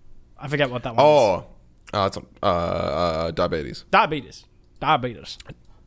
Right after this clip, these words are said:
Speaker 2: Diabetes. He, normally a film, or not a film, like a story, I think it's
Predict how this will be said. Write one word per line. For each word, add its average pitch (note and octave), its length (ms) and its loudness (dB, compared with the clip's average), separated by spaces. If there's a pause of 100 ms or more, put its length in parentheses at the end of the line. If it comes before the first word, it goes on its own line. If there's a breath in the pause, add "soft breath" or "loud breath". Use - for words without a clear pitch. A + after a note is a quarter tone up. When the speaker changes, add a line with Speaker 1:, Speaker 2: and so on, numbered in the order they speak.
(200)
Speaker 2:
Diabetes. F2 600 -4 (420 loud breath)
He, B2 500 2 (880)
normally G3 500 4
a F3 80 2
film, C#3+ 760 0 (460)
or D3+ 120 4
not D#3+ 200 6
a - 40 -18
film, B2 200 2
like G#2+ 100 2
a A2+ 60 -6
story, B2 520 4
I G#2 100 8
think C#3 220 -4
it's C#3 140 0